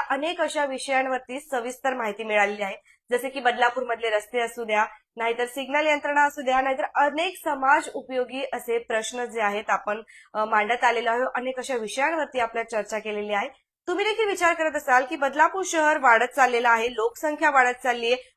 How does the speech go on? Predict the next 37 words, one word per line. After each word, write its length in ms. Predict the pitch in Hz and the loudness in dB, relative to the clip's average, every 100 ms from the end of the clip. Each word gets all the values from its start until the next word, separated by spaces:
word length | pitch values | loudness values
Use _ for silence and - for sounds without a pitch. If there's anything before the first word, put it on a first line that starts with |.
| _ | _
अनेक 240 | 254 339 | 2 4
असा 520 | 330 330 320 320 302 247 | 0 2 6 6 4 -2
जो 220 | 226 277 | -2 0
लोंढा 300 | 247 240 302 | 0 2 6
आहे 200 | 285 285 | 6 4
बदलापूरच्या 680 | 240 220 277 302 311 311 311 | 0 4 4 4 -2 -2 0
शहरामध्ये 640 | 311 240 220 226 226 233 | -2 2 4 4 2 0
वस्ती 320 | 214 208 247 | -2 -4 -6
करण्यास 360 | 240 214 202 208 | -4 -2 -2 -2
येतोय, 280 | 208 196 226 | -6 -4 -4
परंतु 520 | 269 254 254 285 349 - _ _ | -2 -2 -4 -6 -6 -8 _ _
सुखसुविधा 720 | - 370 440 453 392 381 381 | -6 -2 0 0 0 4 4
का 360 | 381 339 285 | 6 8 8
अपुऱ्या 240 | 247 226 226 | 6 2 4
पडतायत, 500 | 226 196 - 185 185 | 4 0 2 2 2
याच्याकडे 460 | 208 208 262 254 247 | 0 0 0 0 0
काही 260 | 254 240 262 | 0 0 -2
उपाययोजना 680 | 226 - 247 294 285 294 | -2 4 6 4 2 4
आपण 240 | 285 277 269 | 4 4 -2
करू 220 | 254 254 | -4 -4
शकतो 340 | 262 262 254 | -6 -4 -4
का? 200 | 247 233 240 - _ _ | 2 4 4 -4 _ _
तर 100 | 277 | -2
याच 460 | 285 302 349 494 311 | 4 8 8 6 -6
विषय 340 | 285 277 285 | -8 -2 0
जो 140 | 277 269 | 0 2
आहे 180 | 233 262 | 2 4
आज 200 | 247 254 - | 2 2 -6
अत्यंत 360 | 240 - 285 294 | -10 -6 -6 -6
महत्त्वाचा 520 | 240 208 202 190 196 | -6 -8 -6 -6 -4
ठरणार 340 | 185 185 196 | -6 -4 -4
आहे. 160 | 196 247 - _ _ | -4 -8 -14 _ _
त्यापूर्वी 600 | 320 349 359 339 330 403 415 | 4 4 4 -2 -4 -4 -8
तुम्ही 260 | 269 277 | -8 -8
कुठल्या 400 | 302 262 233 240 | -8 -12 0 2
वॉर्डमध्ये 560 | 233 214 247 269 262 240 | 2 2 2 2 -2 -2
राहतात, 400 | 226 196 - | -2 -4 -2